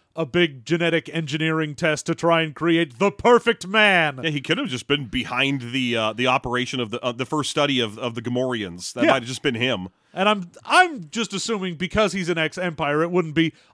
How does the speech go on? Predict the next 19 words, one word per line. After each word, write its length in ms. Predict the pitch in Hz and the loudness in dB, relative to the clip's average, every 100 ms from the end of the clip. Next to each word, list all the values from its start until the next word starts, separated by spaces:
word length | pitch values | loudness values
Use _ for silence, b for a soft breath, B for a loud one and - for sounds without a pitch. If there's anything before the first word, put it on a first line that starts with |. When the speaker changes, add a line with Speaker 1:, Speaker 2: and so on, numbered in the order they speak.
| - | 2
Speaker 1:
"I 120 | 339 | 4
want 140 | 294 | 4
to 60 | 196 | 2
make 220 | 208 208 | 0 0
super 400 | - 349 - 190 | 4 4 4 2
Gamorreans." 720 | - 170 165 156 147 147 139 - _ _ | 2 2 2 2 0 -2 -6 -12 _ _
Rather, 340 | 165 196 185 175 | 0 2 2 0
it's, 240 | 170 - _ _ | -2 -6 _ _
"This 180 | 185 220 | 2 2
was 120 | 226 | 2
a 40 | 196 | 2
test 380 | - 185 175 - | 4 2 2 -2
to 80 | 160 | -2
see 180 | 180 | 0
if 100 | 175 | 0
we 100 | 160 | 0
can 140 | 156 151 | -2 -2
genetically 580 | 123 165 165 165 156 147 | -2 0 0 0 -2 0
engineer 580 | 160 143 147 151 147 | -2 -4 -2 0 -2